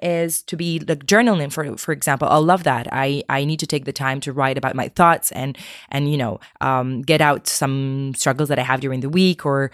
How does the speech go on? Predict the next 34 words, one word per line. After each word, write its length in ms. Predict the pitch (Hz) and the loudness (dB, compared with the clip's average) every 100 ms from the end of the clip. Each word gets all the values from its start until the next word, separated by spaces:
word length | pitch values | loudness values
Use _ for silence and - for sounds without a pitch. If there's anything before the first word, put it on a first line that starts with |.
| - | -8
you 100 | - | -4
know, 80 | 139 | -2
some 140 | 127 | -2
people 220 | 131 143 139 | -4 -2 0
like 160 | 127 | 0
to 80 | - | 0
meditate. 460 | 131 170 165 135 131 | 2 4 2 0 -2
I 60 | |
love 160 | 131 135 | -2 -2
to 80 | - | -2
do 200 | 151 175 | -2 0
that. 260 | 143 120 | 0 -2
But 140 | 151 - | -6 -2
so, 100 | 208 | 2
well, 320 | 190 185 180 - - | 6 4 4 -6 -2
I 80 | 170 | 0
think 160 | 196 202 | 2 0
it's 160 | 185 | 2
a 80 | 175 | 2
good 220 | 156 151 | 2 2
way 180 | 151 151 | 4 4
to 100 | 147 | 2
do 160 | 151 143 | -2 0
it 80 | |
in 80 | 143 | 0
the 80 | 139 | 0
language, 560 | 131 131 139 - - - | -2 -2 -4 -6 -8 -6
uh, 160 | 139 131 | -4 -2
the 100 | 139 | -2
different 240 | 151 147 | -2 -2
languages 580 | 131 135 139 160 156 - | -4 -4 0 2 2 0
you 420 | 165 147 147 143 143 | -2 -4 -2 -2 -2
are 460 | 139 139 135 135 139 - | 0 2 2 2 0 -2
studying. 520 | - 170 233 147 | 0 2 2 -2